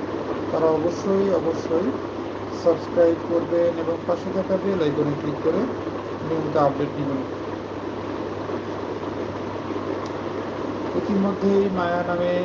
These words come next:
একটি বন্ধু জয়েন হয়ে আছে, মুফাইন নামে এক ভাই জয়েন হয়ে আছে। যারা দেশ থেকে দেশান্তরে সময়ের স্বাস্থ্য কথা নিয়মিত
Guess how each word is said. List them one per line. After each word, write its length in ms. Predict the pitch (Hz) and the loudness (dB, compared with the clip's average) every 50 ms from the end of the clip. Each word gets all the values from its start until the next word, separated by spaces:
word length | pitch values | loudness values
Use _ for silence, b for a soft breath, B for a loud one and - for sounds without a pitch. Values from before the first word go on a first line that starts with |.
| 180 175 165 165 | 0 -2 -2 -2
একটি 180 | 156 - - 165 165 | -2 -2 -2 0 2
বন্ধু 220 | 165 165 160 165 165 160 165 | 4 4 4 2 2 4 6
জয়েন 200 | 165 165 165 165 170 | 6 6 6 4 4
হয়ে 160 | 170 170 175 170 170 | 4 6 6 6 4
আছে, 220 | - - 175 175 175 175 175 175 165 156 147 | 4 2 0 2 2 2 0 0 0 -2 -2
মুফাইন 380 | 147 - - 170 175 185 185 180 180 | -4 -2 0 2 2 2 2 0 0
নামে 160 | 175 165 165 165 | 0 2 2 0
এক 60 | 147 147 | 0 0
ভাই 200 | 147 151 151 151 151 151 | -2 -2 -2 -2 0 0
জয়েন 200 | 160 160 160 160 160 | 0 0 0 -2 0
হয়ে 140 | 165 165 165 160 | 0 2 2 2
আছে। 200 | 156 - 156 156 147 - - - - - - - - - - - - - - - - - - - - - - - - - - - 143 156 | 0 0 -2 -2 -2 -2 -4 -4 -6 -6 -6 -6 -6 -4 -4 -6 -6 -6 -6 -6 -6 -6 -6 -6 -4 -4 -4 -4 -6 -6 -6 0 4 6
যারা 160 | 175 175 175 170 185 | 8 8 8 6 4
দেশ 100 | 185 180 - | 0 0 -2
থেকে 180 | 202 196 - 196 175 180 | -4 -4 -2 -2 0 0
দেশান্তরে 460 | - - 190 185 - - 185 180 190 190 185 - - | -2 -2 -2 -4 -2 -2 0 2 2 2 0 0 0
সময়ের 340 | 185 175 175 180 185 185 - - | 0 0 0 0 0 0 0 0
স্বাস্থ্য 300 | 180 175 165 - - - - 180 | 2 2 0 0 -2 -2 0 0
কথা 220 | 180 165 170 165 190 214 220 226 226 233 226 180 151 - - - - - - - - - - - - - - - - - - - - - - - - - - - - - - 175 175 175 | 2 2 4 6 8 10 10 12 12 10 10 8 4 -2 -10 -10 -10 -12 -12 -12 -12 -12 -12 -12 -12 -12 -12 -12 -12 -12 -12 -12 -12 -12 -12 -10 -8 -8 -8 -8 -6 -6 -4 -4 -2 0
নিয়মিত 320 | 180 180 180 180 180 | 2 2 2 2 4